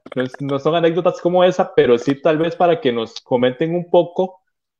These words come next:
que dice Faraón, que hable un poco, y eso los que le iba a preguntar, porque viendo yo en el,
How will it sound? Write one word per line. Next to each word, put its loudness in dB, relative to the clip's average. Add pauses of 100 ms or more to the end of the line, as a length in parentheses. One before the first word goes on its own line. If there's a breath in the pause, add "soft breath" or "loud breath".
(220)
que -2
dice 2
Faraón, 4 (220)
que 4
hable 4
un -4
poco, -2 (140)
y 2
eso 4
los 2
que 0
le 2
iba 6
a 0
preguntar, 2
porque -2
viendo 2
yo 2
en 2
el, -8